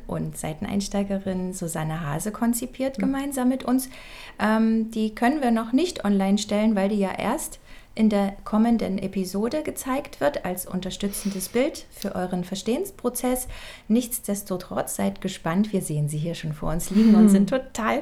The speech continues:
Speaker 1: glücklich und freuen uns. Und, ähm, wir werden euch, ja, hoffentlich ein wenig auch noch den Blick, ähm, ein bisschen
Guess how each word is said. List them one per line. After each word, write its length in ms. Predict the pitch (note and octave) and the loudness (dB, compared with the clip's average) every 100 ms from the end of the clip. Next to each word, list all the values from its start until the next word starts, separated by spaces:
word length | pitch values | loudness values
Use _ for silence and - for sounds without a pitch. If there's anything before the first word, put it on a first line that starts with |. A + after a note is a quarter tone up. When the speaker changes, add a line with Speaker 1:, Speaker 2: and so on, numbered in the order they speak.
| - | -2
Speaker 1:
glücklich 600 | A#3+ B3+ A#3 A3 F#4 - - - - - | -2 0 2 2 0 -4 -14 -14 -12 -6
und 80 | A#3 | -6
freuen 380 | - G3+ A3+ A3 | 4 6 6 4
uns. 260 | A3 - | 2 -2
Und, 420 | - G3 F#3+ - - | -2 0 0 -2 -6
ähm, 500 | F3 E3+ E3+ E3+ F3 | -4 -4 -4 -6 -6
wir 120 | F3 | -4
werden 340 | E3 D#3+ E3+ E3 | -2 -4 -4 -6
euch, 600 | D#3+ D#3+ D#3 - - - - - | -6 -8 -12 -16 -20 -20 -12 -2
ja, 320 | G3+ A3 G#3+ - - G3 - | 0 0 -2 -8 -12 -6 -2
hoffentlich 500 | C#4 D#4+ B3+ B3+ - - - - | -2 0 0 -2 -4 -14 -16 -2
ein 220 | G#3 A3 | 2 4
wenig 380 | G#3+ B3+ C4 - | 4 0 -2 -4
auch 280 | F#3 F#3+ F#3+ | -2 -2 -2
noch 180 | F#3+ G3 | -4 -4
den 200 | F#3 F3+ | -8 -4
Blick, 340 | G#3 C#4+ - - G#3+ | -4 -4 -6 -12 -4
ähm, 340 | G3+ G3 G3+ | 0 0 -2
ein 40 | G3 | -4
bisschen 260 | A#3+ - | -2 0